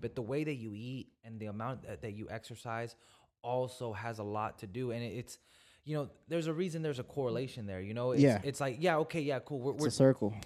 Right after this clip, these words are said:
Speaker 1: Yeah, we're, we're, we're trying, yeah, our goals are to be in shape, right?
Speaker 2: Yes.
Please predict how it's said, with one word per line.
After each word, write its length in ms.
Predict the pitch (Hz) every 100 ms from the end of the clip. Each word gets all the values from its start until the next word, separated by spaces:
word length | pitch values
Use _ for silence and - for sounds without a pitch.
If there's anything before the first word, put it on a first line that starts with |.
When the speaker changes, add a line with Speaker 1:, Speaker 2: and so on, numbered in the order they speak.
| -
Speaker 1:
Yeah, 160 | 165 185
we're, 180 | 156 175
we're, 220 | 180 160
we're 120 | 170
trying, 560 | 175 202 214 202 190 175 - _
yeah, 300 | 165 160 196 -
our 180 | 165 180
goals 280 | 165 160
are 100 | 160
to 120 | 156 139
be 180 | 143
in 100 | 135
shape, 280 | 120 147 101
right? 160 | 123 131
Speaker 2:
Yes. 300 | 113 -